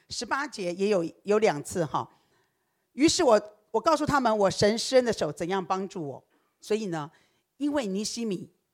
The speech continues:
在第二章里面一直讲到神的手帮助他，所以神使他顺利成功。好，那为什么呢？我们也看第一章十一节，上礼拜我们牧师讲到的第一章哈，呃，时代的器皿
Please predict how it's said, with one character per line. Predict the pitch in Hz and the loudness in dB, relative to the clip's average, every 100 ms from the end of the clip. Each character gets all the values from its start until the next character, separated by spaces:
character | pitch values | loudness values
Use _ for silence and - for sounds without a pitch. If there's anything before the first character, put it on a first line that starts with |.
| _ | _
在 | 247 190 | -6 -4
第 | 196 208 | -2 -2
二 | 165 | 0
章 | 185 175 | 0 0
里 | 156 | 0
面 | 175 214 | -4 -6
一 | |
直 | 202 | -10
讲 | - 127 | -10 -10
到 | 156 139 _ _ | -10 -10 _ _
神 | - 202 | -2 0
的 | 226 | 0
手 | - 151 | -2 -4
帮 | 175 180 | -4 -6
助 | 156 | -8
他， | - 156 - _ | -8 -10 -14 _
所 | - 302 | -6 -4
以 | 254 | -2
神 | - 185 | 0 -2
使 | - 165 | -2 -4
他 | 185 185 - _ _ _ | -2 -2 -4 _ _ _
顺 | - 269 202 | 4 4 6
利 | 208 139 - | 2 -4 -6
成 | - 175 170 | -2 -2 4
功。 | 185 185 - _ | 4 2 -8 _
好， | 165 147 - - | -2 -2 -8 -4
那 | 285 220 - _ _ _ - | -2 0 -4 _ _ _ -2
为 | 311 | 0
什 | - 160 | 0 -2
么 | 156 | -4
呢？ | 170 170 | -4 -4
我 | 175 | -4
们 | 214 | -4
也 | 175 | -4
看 | 214 185 | -6 -6
第 | 214 208 | -8 -4
一 | |
章 | 202 196 | -2 -2
十 | - 170 | -4 -6
一 | 180 | -6
节， | 160 156 | -4 -4
上 | - 214 | -2 -2
礼 | 160 | -4
拜 | 147 190 | -2 0
我 | 156 | 0
们 | 156 | -2
牧 | 196 196 | -4 -4
师 | - 185 | -4 -8
讲 | 175 - 135 | -8 -10 -6
到 | 185 165 | -2 -2
的 | 151 135 - _ - | -2 -8 -14 _ -12
第 | 226 208 | -8 -8
一 | |
章 | 165 185 180 | 0 0 0
哈， | 156 131 - _ _ | -6 -8 -12 _ _
呃， | 170 156 | 0 2
时 | - 196 | 0 -2
代 | 247 208 | -2 0
的 | 180 | -2
器 | - - 196 | -2 -2 -2
皿 | 151 | -4